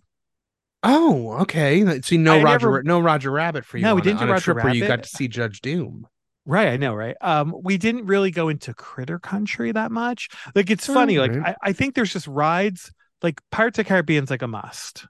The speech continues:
Speaker 2: You gotta ride
Speaker 1: Right,
Speaker 2: it more
Speaker 1: of
Speaker 2: than
Speaker 1: course.
Speaker 2: once.
Speaker 1: It's classic.
Speaker 2: Uh, Haunted Mansion Holiday, you gotta ride that more than once. And I think we, Matterhorn, I think we rode the Matterhorn, like, three times. You gotta ride certain rides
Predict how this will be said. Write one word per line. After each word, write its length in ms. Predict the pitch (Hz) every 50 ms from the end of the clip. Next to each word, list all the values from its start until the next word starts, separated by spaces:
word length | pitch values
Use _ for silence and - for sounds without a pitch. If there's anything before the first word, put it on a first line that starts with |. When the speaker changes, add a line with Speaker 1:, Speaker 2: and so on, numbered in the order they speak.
| _ _ _
Speaker 2:
You 60 | 185 180
gotta 180 | 196 190 175
ride 140 | 180 160 156
Speaker 1:
Right, 20 | 151
Speaker 2:
it 60 | 139
more 80 | 123 117
Speaker 1:
of 80 | 107
Speaker 2:
than 80 | 101 -
Speaker 1:
course. 100 | - -
Speaker 2:
once. 380 | - - - - - - - -
Speaker 1:
It's 240 | 165 160 - - -
classic. 340 | - - 135 208 190 147
Speaker 2:
Uh, 120 | 143 139 -
Haunted 280 | - - 220 220 220
Mansion 280 | 220 214 196 - 196 180
Holiday, 320 | 170 214 208 190 143 107 110
you 60 | 113
gotta 160 | 135 143 151
ride 180 | 165 156 151 135
that 200 | 139 127 131 -
more 140 | 123 123 110
than 80 | 107 107
once. 240 | - - 156 - -
And 60 | 190
I 40 | 185
think 220 | 170 - 262 226 202
we, 160 | 190 170 165
Matterhorn, 580 | 165 175 190 196 196 190 143 147 139 120 110
I 40 | 110
think 100 | 120 175
we 80 | 202 196
rode 160 | 180 170 151
the 60 | 139
Matterhorn, 320 | 143 139 131 117 123 113 107
like, 80 | -
three 200 | - 120 113 113
times. 400 | 113 - - - - - - - - - - 143 147 -
You 80 | 202
gotta 240 | 190 240 269 269 262
ride 420 | 220 180 185 185 185 180 170 156 -
certain 380 | - - 180 175 170 160 143
rides 760 | 127 127 127 127 123 117 110 110 104 107 98 - - - -